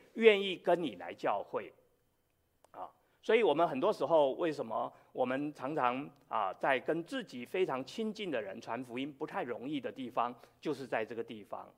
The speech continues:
啊，因为太熟悉了。可是当我们有一个转变的时候呢，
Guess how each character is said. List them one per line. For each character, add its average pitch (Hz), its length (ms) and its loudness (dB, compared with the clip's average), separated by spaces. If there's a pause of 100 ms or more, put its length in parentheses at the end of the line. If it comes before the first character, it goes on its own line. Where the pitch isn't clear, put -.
啊， 113 200 -6 (260)
因 277 120 0
为 185 220 4 (240)
太 294 200 0
熟 117 280 -6
悉 131 240 -10
了。 127 200 2 (400)
可 180 120 -2
是 302 140 -2
当 277 260 4
我 190 100 6
们 160 360 0
有 147 260 2
一 226 80 -4
个 247 140 4
转 113 320 0 (200)
变 220 240 4
的 131 120 -2
时 120 180 -8
候 160 220 4
呢， 123 260 0